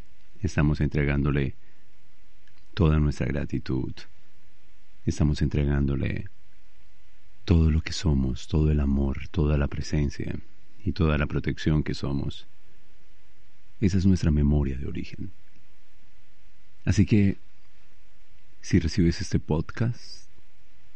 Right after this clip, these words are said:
quiero que te preguntes, ¿qué tanto de tu cultura has dejado atrás? Puedes ser originario de una región o de una ciudad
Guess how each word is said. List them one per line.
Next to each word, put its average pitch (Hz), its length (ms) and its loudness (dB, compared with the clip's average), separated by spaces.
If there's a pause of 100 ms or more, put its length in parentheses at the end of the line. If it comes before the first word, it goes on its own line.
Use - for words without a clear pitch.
(240)
quiero - 180 4
que - 80 -2
te 78 100 0
preguntes, 78 760 2 (1040)
¿qué - 120 4
tanto 98 340 4
de 98 60 4
tu - 140 -2
cultura 85 540 4
has 69 80 2
dejado 71 340 0
atrás? - 420 -4 (1500)
Puedes 76 280 4
ser 78 140 2
originario 73 760 4
de 69 120 4
una 69 240 2
región 71 720 2 (420)
o 78 120 4
de 73 120 4
una 73 220 4
ciudad 73 420 2